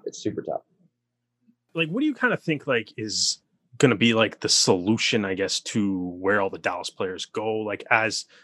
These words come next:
Speaker 2: players in the league? Like, so I know you, like, our last episode, you guys were kind of talking about, you were talking about, like, a Canadian, um, Rugby Players Association and stuff. That Major League Rugby obviously doesn't have a players union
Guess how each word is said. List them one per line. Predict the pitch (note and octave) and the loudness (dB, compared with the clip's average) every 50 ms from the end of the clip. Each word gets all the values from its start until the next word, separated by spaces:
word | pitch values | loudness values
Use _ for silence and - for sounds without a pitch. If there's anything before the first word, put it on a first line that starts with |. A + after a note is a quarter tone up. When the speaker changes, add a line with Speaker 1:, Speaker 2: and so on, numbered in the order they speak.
| _ _ _ | _ _ _
Speaker 2:
players | - C#3+ C3+ B2 - | -4 -2 -2 -2 -2
in | C3 A2+ | -2 -4
the | G#2 | -4
league? | G2 G#2 B2 B2 A2+ A2 | -2 -2 -2 -2 -4 -4
Like, | A2 A2 G#2 G2 F2 - - - - - - | -4 -4 -4 -4 -6 -8 -18 -20 -20 -10 -2
so | - C#3 | 2 4
I | A#2+ | 4
know | C3+ | 6
you, | C#3+ C#3 C3+ - - | 6 4 4 2 2
like, | C3+ A#2+ A#2 G#2 - - | 4 4 4 4 2 0
our | A2+ G#2+ | 0 2
last | A2 A#2+ B2 B2+ - | 4 4 4 4 4
episode, | - B2 - C3+ - - B2+ A2+ G2+ | 2 0 0 0 -2 0 -2 -2 -2
you | G#2+ G#2 | -4 -8
guys | G2+ G#2 G#2 - | -6 -6 -8 -8
were | G2 | -10
kind | - - A2+ G#2 G2 | -8 -6 -4 -4 -4
of | - | -4
talking | - - A2 G2+ F#2+ - - G2+ | -4 -2 -2 -2 -2 -6 -10 -10
about, | F#2 E2+ G#2+ F#2+ G2 G2 F#2+ - | -8 -6 -6 -6 -6 -6 -8 -8
you | - G#2+ | -6 -6
were | G#2 F#2+ | -6 -2
talking | - A2+ G2 - A#2 G2 | -2 -4 -2 -4 -6 -6
about, | G2 F#2+ G2 G#2+ | -4 -6 -4 -4
like, | G2+ G2 - - | -6 -6 -6 -8
a | F#2 | -10
Canadian, | - - - G#2+ G#2 G#2+ G#2 G2 G2 F#2+ F2+ F2 _ - - _ _ _ _ - | -10 -10 -10 -8 -8 -6 -8 -8 -8 -10 -14 -16 _ -20 -20 _ _ _ _ -4
um, | G#2 G2 F#2+ F2+ F2 E2+ - | -2 0 0 -2 -4 -8 -6
Rugby | G2+ G2 G2 - - F#2 | -4 -4 -4 -4 -6 -8
Players | F2 - G#2 G2 G2 F2+ | -6 -6 -6 -6 -8 -8
Association | - - - - G2+ F#2+ - - G#2 G2 G2+ - - G#2+ F#2 | -10 -10 -8 -8 -8 -8 -8 -8 -10 -10 -10 -12 -12 -12 -12
and | F#2 F2 | -12 -10
stuff. | - - G#2+ G2+ F#2 - - | -8 -8 -6 -8 -8 -8 -10
That | A#2 F#2+ F#2+ | -10 -10 -8
Major | F#2+ A2 G2+ - G2 | -8 -8 -6 -6 -8
League | F2+ F2 | -8 -6
Rugby | F#2 F2 A2 A2+ G#2+ - - A2 G2+ | -2 0 0 0 2 2 0 0 0
obviously | F#2 F#2 F2+ F2+ - - A2 F#2 | 0 -4 -6 -6 -6 -6 -4 -4
doesn't | E2 G2+ F2+ G2 F2 | -4 -4 -6 -6 -4
have | G2 G2 F2+ F#2 - | -4 -4 -4 -6 -8
a | F#2 | -10
players | - - - A#2+ A2+ A2+ A2+ G2+ F2 G2+ | -8 -4 -2 0 0 0 -2 -4 -4 -4
union | G#2 G#2+ G#2+ G#2 G#2 G2+ G2+ | -4 -4 -4 -4 -6 -8 -10